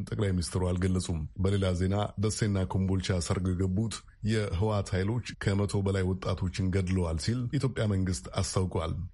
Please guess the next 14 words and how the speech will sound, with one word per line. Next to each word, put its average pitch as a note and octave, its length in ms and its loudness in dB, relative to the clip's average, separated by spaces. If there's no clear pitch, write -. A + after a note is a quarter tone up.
የመንግስት F2+ 420 0
ኮሚኒኬሽን F#2 520 0
አገልግሎት F2 480 0
ሚኒስትር F2+ 400 0
ዶክተር F#2 360 0
ለገሰ F2+ 380 0
ቱሉ F#2+ 200 0
ታጣቂዎቹ G#2+ 760 0
ንብረቶችን G#2 640 0
እያወደሙና F#2 640 2
እየዘረፉም F#2+ 680 2
ነው F2 140 2
ሲሉ G#2+ 220 0
ከሰዋል። E2+ 460 -2